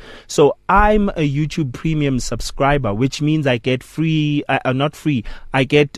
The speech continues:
um, YouTube originals. There's no ads. I'm able to watch a video on the YouTube app and then also just scroll out so that it turns into a small screen.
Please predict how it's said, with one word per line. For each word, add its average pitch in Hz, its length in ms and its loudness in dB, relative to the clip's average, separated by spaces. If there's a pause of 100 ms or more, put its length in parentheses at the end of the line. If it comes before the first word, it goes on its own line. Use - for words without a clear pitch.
um, 123 400 2
YouTube 147 440 -2
originals. 135 680 0
There's 117 200 -4
no 135 280 0
ads. 131 480 -2 (300)
I'm 131 160 0
able 156 300 2
to 165 140 -6
watch 143 300 2
a 143 60 0
video 135 340 0
on 139 200 0
the 123 140 0
YouTube 123 440 -2
app 139 360 0
and 120 200 -2
then 127 160 0
also 147 360 0
just 131 440 -2
scroll 143 520 2
out 127 280 0
so - 160 -6
that 120 180 -2
it 110 100 -6 (140)
turns 143 320 -2
into 127 280 -4
a 113 40 -2
small 127 380 -2
screen. 127 520 -2